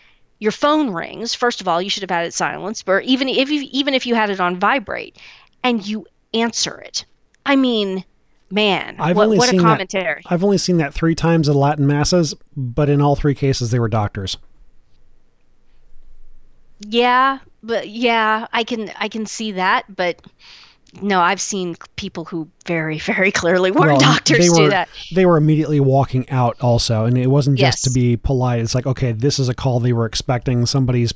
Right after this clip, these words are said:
Speaker 2: I don't know what the deal is. They're, they're doctors, and they do what they do.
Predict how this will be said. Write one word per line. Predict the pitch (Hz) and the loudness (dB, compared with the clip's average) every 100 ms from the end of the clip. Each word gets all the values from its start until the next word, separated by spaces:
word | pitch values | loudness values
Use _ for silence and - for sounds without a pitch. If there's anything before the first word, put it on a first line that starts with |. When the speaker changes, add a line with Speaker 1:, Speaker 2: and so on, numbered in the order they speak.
| - - - - - | -10 -20 -6 -6 -6
Speaker 2:
I | 117 110 | -6 -4
don't | 107 | -2
know | 104 | -2
what | 101 | -4
the | 101 | -6
deal | 104 107 110 | -4 -2 0
is. | 113 | 0
They're, | 139 113 | 0 -2
they're | 127 120 | -4 -4
doctors, | 107 110 - 131 135 | -2 -4 -2 -2 0
and | 131 | 0
they | 127 | 2
do | 131 | 0
what | 135 | 0
they | 135 | 0
do. | 156 | 0